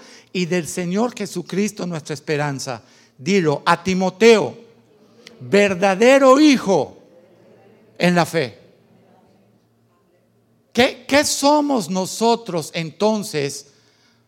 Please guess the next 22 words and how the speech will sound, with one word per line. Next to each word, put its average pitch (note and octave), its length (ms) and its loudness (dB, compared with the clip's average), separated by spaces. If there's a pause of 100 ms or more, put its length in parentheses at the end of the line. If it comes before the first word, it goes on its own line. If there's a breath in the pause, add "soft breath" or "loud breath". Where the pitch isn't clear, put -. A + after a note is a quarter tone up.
para E3+ 260 -2
nuestro F#3 400 -6
pastor? A#3 420 -6 (1080)
Hijos D#3+ 340 -12
en G3 80 -8
la G#3 100 -10
fe. C4 220 -16 (1160)
Él G#3+ 220 4
tiene A#3+ 640 -2
el F#3 220 2
mandato F#3 680 0
de G3 120 -2
parte G#3 400 0
de F#3 100 -4
Dios A3 380 2 (200 loud breath)
de F3 140 -2
ser G#3+ 300 -2
para F#3 180 -4
nosotros G#3+ 640 -2 (180 loud breath)
como E3 300 -2
un G#3+ 140 -2
padre, B3 560 2